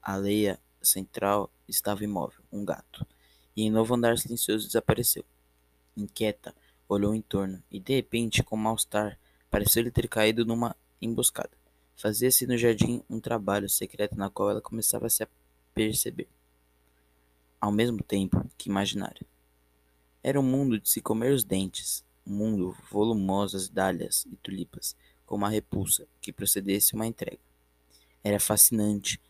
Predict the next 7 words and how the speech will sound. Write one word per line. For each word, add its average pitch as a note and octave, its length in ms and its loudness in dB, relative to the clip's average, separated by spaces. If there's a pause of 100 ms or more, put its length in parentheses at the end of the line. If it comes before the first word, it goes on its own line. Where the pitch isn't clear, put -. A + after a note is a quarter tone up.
(140)
A - 60 -12
mulher G#2 220 4
tinha D3 240 0
nojo G2+ 580 2
e F#2+ 140 -4
era F#2+ 120 0
fascinante. - 800 -6